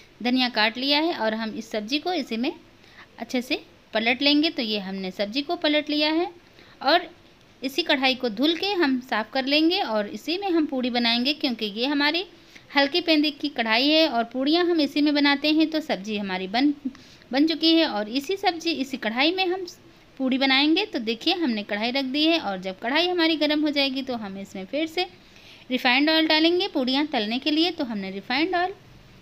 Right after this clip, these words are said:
डाल दिया है और कढ़ाई हमारी गर्म हो रही। देखिए हमारा तेल भी गर्म हो चुका है, हमने बहुत ज़्यादा तेल नहीं डाला है, तो हमने थोड़ा ही तेल लिया है। तो देखिए पूड़ी आप कैसे बनाएंगे, गोल गोल लोई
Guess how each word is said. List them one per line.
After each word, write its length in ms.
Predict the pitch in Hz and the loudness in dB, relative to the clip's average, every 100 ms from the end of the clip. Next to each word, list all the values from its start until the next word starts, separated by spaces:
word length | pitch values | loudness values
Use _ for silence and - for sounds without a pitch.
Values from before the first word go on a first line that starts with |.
| - - - - - - - - | -20 -20 -20 -20 -20 -20 -20 -8
डाल 240 | 202 220 254 | 0 0 2
दिया 200 | 285 320 | 2 4
है 180 | 370 415 | 2 0
और 200 | 214 240 | -2 -2
कढ़ाई 320 | - 214 196 196 | -4 -6 -6 -6
हमारी 420 | 196 208 269 381 - - - - - | -6 -4 -2 -4 -8 -20 -20 -20 -6
गर्म 280 | 214 254 302 | 0 2 4
हो 100 | 311 | 4
रही। 180 | 330 302 | 2 2
देखिए 300 | 214 - 202 | -2 -6 -8
हमारा 280 | 190 180 180 | -4 -4 -2
तेल 300 | 269 311 302 | 0 0 0
भी 80 | 311 | 0
गर्म 280 | 233 240 | 2 2
हो 120 | 277 285 | 2 0
चुका 240 | 294 294 | -2 0
है, 160 | 311 320 | 0 0
हमने 200 | 220 196 | -2 -6
बहुत 260 | 202 262 320 | -4 -2 2
ज़्यादा 240 | 320 320 | 2 2
तेल 260 | 320 311 302 | 2 2 4
नहीं 180 | 311 294 | 4 4
डाला 220 | 294 294 | 4 2
है, 200 | 311 - - - - - - - - - - | 0 -2 -6 -8 -8 -12 -14 -16 -16 -10 -4
तो 80 | 247 | -2
हमने 260 | 226 214 | 0 -2
थोड़ा 260 | 220 233 277 | -2 0 2
ही 240 | 330 330 320 - - | 4 2 0 -4 -6
तेल 160 | 262 247 | -2 0
लिया 240 | 247 247 294 | 0 2 2
है। 120 | 359 | 2
तो 120 | 311 | -2
देखिए 300 | 214 226 311 | -2 -2 -2
पूड़ी 280 | 311 247 254 | -2 -2 0
आप 200 | 262 262 - | 0 -2 -4
कैसे 220 | 233 262 | -4 -2
बनाएंगे, 460 | 247 240 262 302 339 | 0 0 0 0 -2
गोल 320 | 240 220 214 | -4 -2 -2
गोल 220 | 208 214 208 | -2 -4 -4
लोई 400 | 202 240 320 | -2 0 0